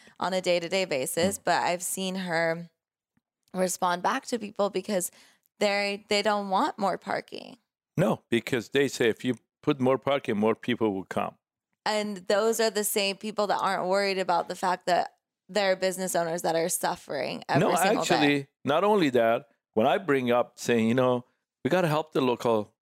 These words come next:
Speaker 2: businesses." "Oh, we don't care. They don't live in town." Well, they can't afford to live in town. It's two million dollars minimum is median price home. Not many of this mom and pop can afford to stay in town, so they have to live in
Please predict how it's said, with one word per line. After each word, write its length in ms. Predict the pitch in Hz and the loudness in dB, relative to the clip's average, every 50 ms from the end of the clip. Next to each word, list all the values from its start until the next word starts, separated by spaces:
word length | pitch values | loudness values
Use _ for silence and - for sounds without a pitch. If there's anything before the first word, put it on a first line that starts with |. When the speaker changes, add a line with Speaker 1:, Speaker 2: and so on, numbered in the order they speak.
| - | -2
Speaker 2:
businesses." 560 | 113 113 135 156 175 156 113 - 98 87 - _ - | 0 0 0 2 0 -4 -2 -2 -4 -4 -4 _ -4
"Oh, 160 | - 135 139 | -2 0 2
we 120 | 143 165 196 | 2 2 2
don't 160 | 214 185 143 | 2 2 0
care. 200 | - 135 131 143 | 0 0 0 2
They 160 | 147 151 160 175 | 2 0 0 2
don't 180 | 185 190 160 | 2 0 2
live 140 | 123 120 113 | 2 2 2
in 120 | 110 104 90 | 2 -2 -2
town." 400 | - 104 98 101 117 160 180 - _ _ _ _ _ _ _ _ _ _ _ _ | -2 -4 -2 -2 -2 -4 -6 -10 _ _ _ _ _ _ _ _ _ _ _ _
Well, 120 | 226 247 | 0 2
they 140 | 214 254 247 | 2 0 -2
can't 300 | 247 - 262 269 254 254 | 0 0 0 2 4 4
afford 400 | 247 - - - 269 277 247 - | 2 2 2 2 2 2 2 0
to 80 | - | 0
live 180 | 220 202 180 165 | 0 0 2 2
in 140 | 156 135 123 | 0 -2 0
town. 300 | - 131 113 110 107 - | -2 -2 -2 -2 -2 -4
It's 140 | - 123 - | -8 -10 -10
two 220 | _ - - 208 208 | _ -2 0 2 4
million 440 | 202 190 190 185 175 170 165 156 151 | 4 4 4 2 2 2 0 2 2
dollars 560 | 139 131 123 113 104 107 120 147 151 - - _ _ _ _ _ _ _ _ _ _ _ _ _ _ _ _ _ | 2 2 2 2 2 2 0 -2 -2 -6 -12 _ _ _ _ _ _ _ _ _ _ _ _ _ _ _ _ _
minimum 680 | - 127 131 151 139 113 95 90 90 90 107 135 143 - _ _ _ _ _ | 0 2 4 4 4 2 2 0 0 -2 -2 -4 -6 -12 _ _ _ _ _
is 180 | 107 107 101 110 | -2 -2 0 0
median 460 | 113 110 123 135 123 127 131 120 113 | 2 2 4 4 4 2 2 2 0
price 340 | - - 110 104 104 98 - | -2 -2 -2 -2 -2 -4 -6
home. 240 | - - 101 95 - _ _ _ _ _ _ _ | -6 -6 -6 -6 -6 _ _ _ _ _ _ _
Not 260 | 110 117 127 143 151 | 2 2 4 2 2
many 320 | 143 139 143 147 143 139 | 2 2 0 2 4 4
of 160 | 127 120 110 _ | 4 2 2 _
this 180 | - 110 - - | -4 -4 0 0
mom 240 | 110 117 123 120 | 0 0 2 0
and 100 | 113 98 | -4 -6
pop 360 | _ - - 101 - 65 _ _ | _ -6 -4 -2 -2 -4 _ _
can 160 | - 120 120 | -4 -2 -2
afford 380 | 110 _ - - 370 392 - | -4 _ -2 0 0 0 0
to 100 | - 269 | -4 -6
stay 220 | - - - 113 101 | -6 -4 -2 -2 -2
in 100 | 90 90 | -4 -6
town, 440 | - - - 87 - 139 170 202 - _ _ - - - _ _ | -8 -6 -4 -4 -4 -2 -4 -6 -6 _ _ -20 -20 -20 _ _
so 100 | - 123 | -2 0
they 160 | 120 143 143 | 2 2 0
have 220 | 131 151 139 131 - | 2 0 -2 -4 -4
to 100 | - 127 | -4 -2
live 300 | 117 120 120 120 113 - | 2 4 4 4 2 2
in 220 | 120 113 107 104 | 0 0 0 0